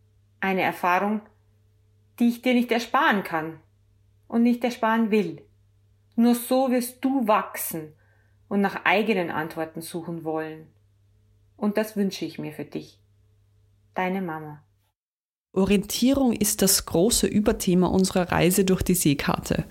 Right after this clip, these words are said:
Speaker 2: Und auch in dieser Folge haben wir wieder jemanden die Frage gestellt, was gibt's in der heutigen Zeit Orientierung? Und zwar ist es diesmal der Psychologe Georg Fraberger.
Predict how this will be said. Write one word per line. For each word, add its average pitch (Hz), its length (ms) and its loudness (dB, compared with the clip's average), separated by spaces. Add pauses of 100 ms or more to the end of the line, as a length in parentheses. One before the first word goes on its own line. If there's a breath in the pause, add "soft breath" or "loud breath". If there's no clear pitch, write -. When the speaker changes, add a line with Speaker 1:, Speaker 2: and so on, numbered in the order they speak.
(420 loud breath)
Speaker 2:
Und - 260 0
auch 165 160 2
in 190 140 4
dieser 233 320 2
Folge 196 500 0
haben 175 260 2
wir 175 140 4
wieder 170 200 4
jemanden 156 580 2
die 180 100 0
Frage 151 380 0
gestellt, 156 500 0 (300 loud breath)
was 185 340 0
gibt's 196 300 0
in 180 100 4
der 151 160 0
heutigen 160 440 2
Zeit 147 340 0
Orientierung? 151 880 2
Und 175 120 2
zwar 165 240 2
ist - 200 -2
es - 100 0
diesmal 202 400 2
der 185 140 0
Psychologe 160 720 2
Georg 170 540 0
Fraberger. 156 920 0